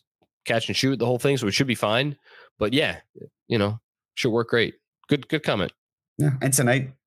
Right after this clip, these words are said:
Speaker 2: I mean, the Cavs obviously didn't even have Garland. So they were missing twenty-five percent of their big four. So, you know, that could have been a different story, obviously, for them. But I, I'm with you. I agree.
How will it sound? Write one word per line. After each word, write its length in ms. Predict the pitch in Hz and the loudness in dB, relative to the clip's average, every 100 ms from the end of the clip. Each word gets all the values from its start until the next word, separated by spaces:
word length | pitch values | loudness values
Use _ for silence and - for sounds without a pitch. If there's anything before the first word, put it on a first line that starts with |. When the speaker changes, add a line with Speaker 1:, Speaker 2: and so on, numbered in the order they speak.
| - | -12
Speaker 2:
I 80 | - | -6
mean, 220 | 110 101 | 0 2
the 60 | 98 | 2
Cavs 320 | 98 104 104 | 2 0 0
obviously 280 | 98 98 113 | 0 2 2
didn't 120 | 110 | 2
even 140 | 120 120 | 2 2
have 180 | 156 | 2
Garland. 360 | 143 90 82 82 _ - - - | 2 0 -2 -8 _ -18 -16 -10
So 180 | - 101 | -2 2
they 80 | 98 | 2
were 100 | 101 | 2
missing 560 | 110 120 110 107 107 - _ _ - | 2 2 2 0 -2 -8 _ _ -4
twenty-five 400 | 127 131 135 135 | 0 2 2 2
percent 360 | 131 156 160 | 0 2 2
of 60 | 98 | 2
their 280 | 98 98 98 - _ _ _ | 2 0 -4 -14 _ _ _
big 180 | - 98 | -2 -2
four. 320 | - 95 85 - - - - _ _ _ _ | 0 0 0 -4 -16 -18 -20 _ _ _ _
So, 480 | - - 98 95 92 _ _ _ - | -4 2 4 2 -2 _ _ _ -6
you 120 | 107 | 0
know, 100 | 101 | 2
that 160 | 107 123 | 2 2
could 80 | 139 | 0
have 60 | 131 | 2
been 100 | 127 | 2
a 60 | |
different 200 | 113 117 | 0 0
story, 360 | - 113 131 185 - _ - | 2 2 2 0 -10 _ -4
obviously, 440 | 107 104 107 110 | 0 2 2 0
for 140 | 107 104 | 0 0
them. 220 | 104 127 | 0 0
But 140 | 135 | 2
I, 160 | 139 - | 2 2
I'm 120 | - 156 | 0 0
with 180 | 147 101 | 2 2
you. 220 | 90 - - | 0 -4 -2
I 100 | 107 | 0
agree. 440 | 104 110 107 107 | 2 2 0 -2